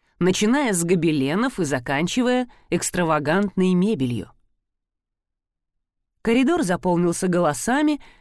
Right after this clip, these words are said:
а на каменных стенах мерцали огоньки света. Я ускорила шаг, разглаживая руками складки на узком чёрном платье. Я знала, что опаздываю, но мне понадобилось время, чтобы смыть с себя кровь.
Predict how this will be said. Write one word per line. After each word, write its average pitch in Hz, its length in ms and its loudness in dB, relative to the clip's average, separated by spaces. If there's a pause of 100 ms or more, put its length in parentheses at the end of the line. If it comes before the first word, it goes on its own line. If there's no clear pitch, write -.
(280)
а 214 60 2
на 220 120 2
каменных 226 480 0
стенах 254 600 -2
мерцали 226 500 0
огоньки 190 480 0
света. 139 480 -8 (960)
Я 311 200 0
ускорила 160 560 0
шаг, 262 340 -4
разглаживая 165 720 0
руками 160 400 -2
складки 208 500 -6
на 160 200 0
узком 160 380 -4
чёрном 131 460 -4
платье. 117 460 -10 (880)
Я 170 200 0
знала, 185 360 0
что 175 240 -4
опаздываю, 123 640 -4 (500)
но 233 140 2
мне 285 160 4
понадобилось 240 640 0
время, 226 400 2
чтобы 202 300 -2
смыть 180 340 -2
с - 100 -8
себя 190 280 -2
кровь. - 420 -4